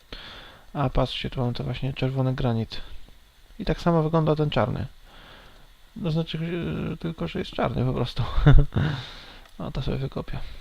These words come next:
To są właśnie te super... o nie. No, tylko ja tak potrafię wpaść. Grzybów to jest od piernika.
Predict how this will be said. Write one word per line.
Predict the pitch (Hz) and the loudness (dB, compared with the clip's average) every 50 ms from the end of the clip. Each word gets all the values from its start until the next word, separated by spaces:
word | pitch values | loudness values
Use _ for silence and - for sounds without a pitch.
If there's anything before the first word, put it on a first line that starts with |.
| - - - - - - - - - - | -16 -16 -16 -18 -18 -20 -20 -18 -12 -10
To | - 143 | -8 -6
są | - 147 143 | -4 -4 -2
właśnie | 143 131 - - 131 | -2 -2 -2 -4 -4
te | - 143 | -6 -6
super... | - - 147 - - 131 135 131 - - - - - - - - - - - - - - | -6 -6 -4 -2 0 0 0 -2 -4 -8 -14 -16 -20 -20 -20 -20 -20 -20 -20 -20 -16 -8
o | - 151 143 | -4 -2 -2
nie. | 135 117 104 - - - - - - - - - - - - - - - - - - - - _ - - - - - - - - - - - - - - - - - - - - - - - - - - - - - - - - - - - - - - - - _ _ - - - - - - - - - _ - - - - - - - - - - - - - - - - | -2 -2 -4 -6 -8 -14 -16 -20 -20 -20 -20 -20 -20 -20 -20 -20 -20 -20 -20 -20 -20 -20 -20 _ -20 -20 -20 -20 -20 -20 -20 -20 -20 -20 -20 -20 -20 -20 -20 -20 -20 -20 -20 -20 -20 -20 -20 -20 -20 -20 -20 -20 -20 -20 -20 -20 -20 -20 -20 -20 -20 -20 -20 -20 _ _ -20 -20 -20 -20 -20 -20 -20 -20 -20 _ -20 -20 -20 -20 -20 -18 -18 -18 -18 -18 -20 -20 -20 -16 -10 -8
No, | 170 139 | -6 -6
tylko | - 143 143 - 135 | -4 -4 -2 0 2
ja | 131 123 | 0 0
tak | - - - | 0 -4 -6
potrafię | - 127 - 131 117 120 113 - | -6 -6 -4 -2 -2 -2 -4 -6
wpaść. | - - 120 120 - - - - - - - - - - - - - - - - - - - - - - - - - - - - - - - - - - - - - - - - - - - - - - - - - - - - - - - - - - - - - - - - - - - - - - - - - | -6 -6 -8 -6 -8 -8 -10 -10 -12 -14 -16 -20 -20 -20 -20 -20 -20 -20 -20 -20 -20 -20 -20 -20 -20 -18 -18 -18 -18 -20 -20 -20 -20 -20 -20 -20 -20 -20 -20 -20 -20 -20 -20 -20 -20 -20 -20 -20 -20 -20 -20 -20 -20 -20 -20 -20 -20 -20 -20 -20 -20 -20 -20 -20 -20 -20 -20 -20 -20 -20 -20 -20 -20 -20 -20 -18 -16
Grzybów | - - 147 147 147 143 135 | -8 -4 -4 -2 -2 -2 -6
to | - - 143 | -6 -4 -4
jest | 135 131 131 | -4 -4 -6
od | 135 - - | -10 -12 -8
piernika. | - - 135 131 127 127 123 123 - - - 131 147 165 | -4 -2 -2 0 0 0 -2 -2 -2 -2 0 2 2 2